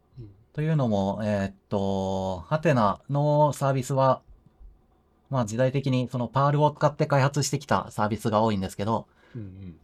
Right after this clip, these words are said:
Speaker 2: その、そろそろパールだと採用が厳しいみたいな問題もありまして、
Speaker 1: はい。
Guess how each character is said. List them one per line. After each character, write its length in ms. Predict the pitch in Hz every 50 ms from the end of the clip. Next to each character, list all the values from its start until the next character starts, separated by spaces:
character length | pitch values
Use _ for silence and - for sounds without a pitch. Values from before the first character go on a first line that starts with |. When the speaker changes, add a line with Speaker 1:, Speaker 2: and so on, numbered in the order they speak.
| _ _ _
Speaker 2:
そ 60 | -
の、 580 | 123 120 120 120 120 117 117 113 - - - - _ _ _ _
そ 60 | - 160
ろ 80 | 156
そ 120 | - - 113
ろ 100 | 101 95
パ 160 | - 117 120
ー 40 | 127
ル 40 | 131
だ 120 | 127 123
と 200 | - 113 101 - -
採 180 | - 120 117
用 120 | 123 123 120
が 120 | 123 117
厳 200 | - 127 117 113
し 220 | - - 123 104
い 20 | -
み 100 | - 101
た 120 | 110 98
い 40 | 95
な 220 | 90 90 87 - _ _
問 160 | - 107 107
題 140 | 104 98 101
も 60 | 101
あ 60 | 101
り 60 | 101 104
ま 100 | 104 98
し 120 | - -
て、 240 | - 98 92 90 - - _ _ _ _
Speaker 1:
は 220 | - - - 120
い。 100 | 101